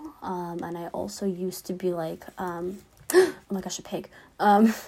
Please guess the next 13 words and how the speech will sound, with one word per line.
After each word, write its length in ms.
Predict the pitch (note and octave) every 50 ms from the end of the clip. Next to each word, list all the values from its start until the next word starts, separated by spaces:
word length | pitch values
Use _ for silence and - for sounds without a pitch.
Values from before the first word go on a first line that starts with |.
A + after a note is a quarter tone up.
| - _ _ _
oh, 80 | A3+ A3
it's 120 | G3+ -
a 40 | F#3+
villager. 360 | E3 G3 F#3 D#3+ F3 - F#3+
<laughs> 20 | -
I 20 | G#3 C3+ B2 - - - - - A#4+ G4+ F4+ - D4+
thought 160 | - C4 A3
a 40 | G#3
villager 360 | - G3 F3+ F3+ F3+ - F#3+
was 120 | F#3 F3+
a 60 | G3
pig. 400 | G3+ - - G3+ G3 G3+ G#3 - - -
Um, 760 | - B3 C4 C4+ C4+ C4+ C4+ C4+ C4+ C4+ C4+ C#4 C#4 C#4+ C#4+